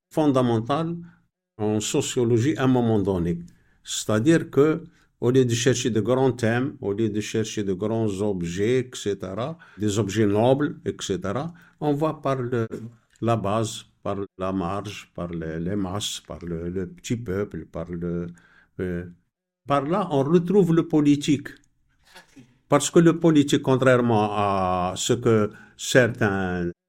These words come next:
écrivent et disent, et cetera, c'est pas le sommet, c'est pas uniquement le sommet.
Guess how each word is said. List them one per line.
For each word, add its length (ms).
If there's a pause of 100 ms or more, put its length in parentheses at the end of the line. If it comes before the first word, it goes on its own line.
écrivent 600
et 140
disent, 300
et 140
cetera, 500 (260)
c'est 280
pas 100
le 140
sommet, 500 (140)
c'est 200
pas 140
uniquement 360
le 100
sommet. 440